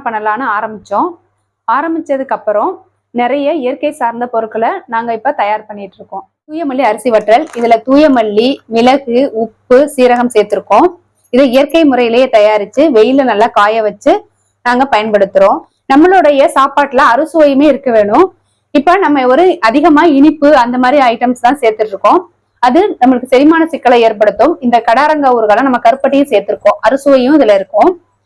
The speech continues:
அதனால சின்ன குழந்தைங்கள்ல இருந்து பெரியவங்க வரையும் சாப்பிடலாம்.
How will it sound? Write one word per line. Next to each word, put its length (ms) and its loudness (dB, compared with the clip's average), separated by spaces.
அதனால 400 2
சின்ன 220 2
குழந்தைங்கள்ல 440 0
இருந்து 260 0
பெரியவங்க 380 2
வரையும் 220 0
சாப்பிடலாம். 560 0